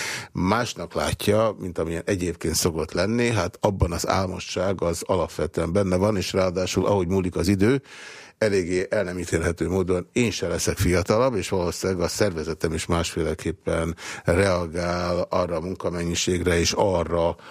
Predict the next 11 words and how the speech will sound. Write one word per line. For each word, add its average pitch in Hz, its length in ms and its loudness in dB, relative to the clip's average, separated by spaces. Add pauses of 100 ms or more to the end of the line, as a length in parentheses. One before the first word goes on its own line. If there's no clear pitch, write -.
(280)
az 82 600 2
alvásmennyiségre, 85 1300 0
amit 85 360 -2
egyébként, 80 840 -4 (300)
és - 180 0
ezt 85 140 -2
a 85 40 0
mondatot 82 460 0
nem 80 180 -2
fejezem 80 680 -2
be. 82 180 -2